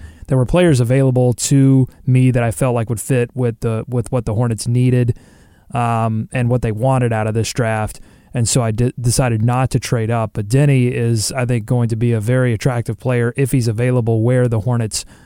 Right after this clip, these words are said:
a-, are selecting, because I think he has that potential as, like, an elite score playmaker, you know. And, and is it a far off potential? Well, yeah, but I mean, I, I think that it's there, it exists, and that's something definitely,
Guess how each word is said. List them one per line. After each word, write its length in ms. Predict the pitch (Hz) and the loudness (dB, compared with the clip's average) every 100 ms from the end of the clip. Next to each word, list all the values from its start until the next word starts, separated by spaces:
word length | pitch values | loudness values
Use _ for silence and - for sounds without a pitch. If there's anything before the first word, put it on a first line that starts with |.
| - 127 | -12 -6
a-, 40 | |
are 320 | 123 131 120 | -4 -2 -2
selecting, 640 | - 123 120 123 - 117 104 | -2 -2 0 -2 0 -2 0
because 580 | 120 - 123 123 117 - - - | -2 0 0 0 -2 -6 -18 -8
I 120 | 123 | -2
think 160 | 165 139 | 0 2
he 80 | 120 | 2
has 320 | 135 156 123 | 2 2 2
that 240 | 123 110 | 0 -2
potential 600 | 113 - 135 143 120 117 | -4 0 2 2 2 0
as, 180 | 113 107 | 0 0
like, 180 | 117 110 | -2 -2
an 100 | 120 | -2
elite 680 | 113 107 131 160 139 - - - _ - | -2 0 2 2 2 -4 -8 -12 _ -6
score 600 | - - 143 139 135 123 | -4 0 2 4 4 2
playmaker, 920 | - 139 131 127 117 113 - 113 107 101 - _ _ | 0 0 2 2 2 0 0 -2 -2 -6 -14 _ _
you 140 | - 127 | -4 -2
know. 180 | 113 123 | 0 -2
And, 160 | 143 151 | -2 -2
and 160 | 151 156 | 0 2
is 200 | 160 143 | 4 4
it 80 | 123 | 2
a 80 | |
far 260 | - 147 147 | 2 2 4
off 160 | 160 - | 2 2
potential? 460 | 175 220 208 254 | 2 2 4 2
Well, 240 | 254 254 135 | 2 2 2
yeah, 380 | 107 113 175 - - | 0 0 0 -2 -2
but 160 | 135 165 | 0 2
I 80 | 147 | 4
mean, 220 | 147 139 | 4 2
I, 80 | 139 | 0
I 100 | 135 | -2
think 240 | - 160 127 | 0 0 2
that 160 | 123 | 0
it's 180 | 113 - | 0 -4
there, 400 | 113 127 143 113 | -2 2 4 2
it 80 | 107 | 0
exists, 800 | 101 104 127 139 107 - - - - - - | -2 0 2 2 2 -2 -4 -6 -10 -20 -8
and 140 | 127 123 | -2 -2
that's 180 | 117 | 0
something 380 | 147 135 131 120 | 0 2 2 2
definitely, 640 | 127 123 123 117 117 107 | 0 0 -2 0 0 0